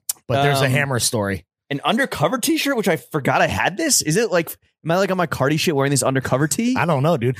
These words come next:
Speaker 1: You've always been, like, a Jun Takahashi fan, right?
Speaker 2: Jun
Speaker 1: Jun?
Speaker 2: Takahashi.
Speaker 1: Jun Takahashi?
Speaker 2: Yeah.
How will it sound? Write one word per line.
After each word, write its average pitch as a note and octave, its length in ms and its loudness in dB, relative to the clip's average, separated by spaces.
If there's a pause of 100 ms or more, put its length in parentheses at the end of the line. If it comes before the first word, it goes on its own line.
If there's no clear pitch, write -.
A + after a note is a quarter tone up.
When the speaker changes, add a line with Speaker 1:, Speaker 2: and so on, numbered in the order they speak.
(140)
Speaker 1:
You've C#4+ 160 0
always G4 260 2
been, C4 180 0
like, E3 160 2
a D3 80 0
Jun D3 300 0
Takahashi B2+ 960 2
fan, F3+ 340 0
right? C3 220 0 (140)
Speaker 2:
Jun B2 120 0
Speaker 1:
Jun? E3 320 2
Speaker 2:
Takahashi. D2+ 220 -6 (100)
Speaker 1:
Jun D#3 200 0
Takahashi? F3+ 720 0
Speaker 2:
Yeah. F3+ 200 0